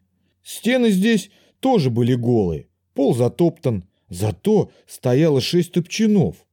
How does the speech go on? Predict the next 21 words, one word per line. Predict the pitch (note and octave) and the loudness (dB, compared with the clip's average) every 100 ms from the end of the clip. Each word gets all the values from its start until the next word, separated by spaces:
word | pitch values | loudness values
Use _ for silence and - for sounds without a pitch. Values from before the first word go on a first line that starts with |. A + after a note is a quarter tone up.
| _ | _
единственных | - F#2 G#2+ D3+ D3 G#3 E3+ A#2+ G#2 G2 | -14 -6 0 0 2 2 0 -2 -6 -4
на | G2 | -6
все | - A#2+ | -2 -4
здание. | A2+ A2+ D#2+ D2 - _ _ _ _ | -2 -2 -4 -8 -20 _ _ _ _
Такие | - E3+ G#3+ G3+ | -2 -2 0 2
вот | F3+ F3+ | 0 0
топчаны | F#3+ - G3+ G#3+ B3+ G3 - _ | -4 -2 -2 0 2 0 -4 _
и | F3+ | -2
ждала | F3+ F#3 A3+ G3+ | 0 2 2 2
администрация | B2+ B2 B2+ - C3 G#2+ G#2 | 0 0 -2 0 -2 -2 -4
приемника, | F2+ C3+ C#3+ A#2 E2+ D2+ - _ _ - | -2 0 2 0 -2 -8 -16 _ _ -6
но | G#2+ | -4
все | - D#3 | -2 0
не | D#3 | 2
могла | C3 G#2 G2 F#2+ | 2 0 0 0
получить. | G#2 A2+ A#2 F2+ - _ _ _ _ - | -2 -2 -2 -6 -10 _ _ _ _ -2
Ленька | F#3 A#3+ F3 | 2 2 0
с | - | -2
первого | - F#3+ F3+ F3 | -2 2 2 2
взгляда | D#3 F3+ F3+ F#3 | 2 0 2 2
увидел, | F#3+ A3 D#3+ | 2 0 -2